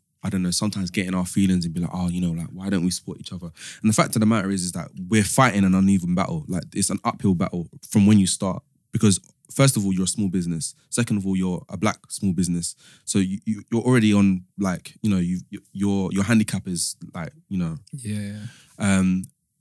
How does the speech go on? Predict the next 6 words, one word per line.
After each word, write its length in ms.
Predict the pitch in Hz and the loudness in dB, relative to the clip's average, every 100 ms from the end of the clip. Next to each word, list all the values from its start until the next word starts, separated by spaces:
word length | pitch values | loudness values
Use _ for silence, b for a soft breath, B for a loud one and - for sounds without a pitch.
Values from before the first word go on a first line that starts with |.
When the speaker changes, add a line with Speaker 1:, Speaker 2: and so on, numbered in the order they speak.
| _ | _
Speaker 1:
so 160 | - | 4
you've 220 | 117 127 | 6 6
gotta 280 | 117 139 123 | 6 4 4
understand 560 | 123 117 107 117 107 95 | 2 0 -2 -4 -4 -4
that 220 | 98 87 _ _ _ _ _ _ _ _ _ _ _ _ _ _ _ _ _ _ _ - | -6 -8 _ _ _ _ _ _ _ _ _ _ _ _ _ _ _ _ _ _ _ 0
you're, 180 | 117 | 2